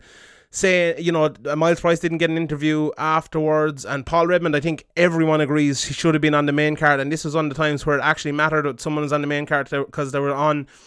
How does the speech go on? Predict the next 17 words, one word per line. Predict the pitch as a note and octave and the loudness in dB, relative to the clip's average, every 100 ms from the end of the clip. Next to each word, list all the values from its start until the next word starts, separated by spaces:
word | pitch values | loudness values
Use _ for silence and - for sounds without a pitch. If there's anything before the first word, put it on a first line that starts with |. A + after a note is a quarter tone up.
| _ _ _ | _ _ _
um, | C#3 D3 C#3+ C#3 | 0 2 2 -2
Sky | C3 - D#3+ D3+ | -8 -4 0 0
Sports, | D3 - D3+ D3+ D3 - - _ _ _ - | -2 -2 0 2 -2 -6 -20 _ _ _ -2
uh, | D3 C#3 | 2 2
as | C3 D3 | 0 0
well, | D#3 D3 | 2 2
and, | C3 | -2
you | C3 | -4
know, | C#3+ | -2
that | C#3+ | 0
would | C#3+ | 0
have | C#3+ | 0
been | D3 C#3 | -2 -4
obviously | A2 D3 C3+ D3 C#3 | -2 -2 -2 -4 0
huge | D3 D3+ C3+ B2+ - | 2 2 0 -6 -12
for | - - C#3 | -10 -4 -2
him. | D#3 D3+ C#3+ | -2 -2 -6